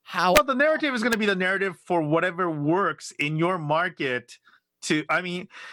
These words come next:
Speaker 2: I, I think that Boston market can do that because you had that stretch of just winning championships all the time, right? And so then suddenly you guys can say, "Hey,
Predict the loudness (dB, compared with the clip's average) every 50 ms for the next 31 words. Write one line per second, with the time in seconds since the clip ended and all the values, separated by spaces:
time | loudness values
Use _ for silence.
0 | -18 -20 -18 _ -4 -4 -2 0 0 0 -2 0 -2 -4 -4 -4 -2 0 0 0
1 | 0 -2 -6 -12 _ -2 0 0 0 0 -2 -6 -4 0 0 0 0 0 -4 -10
2 | -10 -6 -4 0 0 2 2 2 2 0 0 -2 -6 -10 -4 -4 -4 -4 -2 -2
3 | 0 0 2 2 2 0 0 -2 -2 -4 -4 -4 -6 -12 -6 -2 -2 -2 -2 -4
4 | -8 -8 -4 -2 0 0 0 -2 -2 -4 -6 -6 -6 -14 -16 -18 -16 -8 0 2
5 | 2 4 4 4 2 2 0 0 -2 -2 -2 -4 -4 -4 -4 -4 -4 -6 -6 -6
6 | -4 -2 -2 -2 -2 -4 -2 -2 -2 -2 0 -2 -2 -2 -2 -2 -4 -6 _ _
7 | -20 -20 -10 -4 -4 -4 -2 0 -2 -2 0 0 -2 -2 -2 -4 -6 -4 -2 -2
8 | -2 0 0 0 2 2 0 -2 -4 _ -18 -20 -20 -20 -14 -4 0 2 4 4
9 | 2 2 2 0 0 0 -2 -4 -4 -6 -6 -4 0 0 0 0 0 -4 -2 -2
10 | -2 0 0 0 -2 -4 -6 -10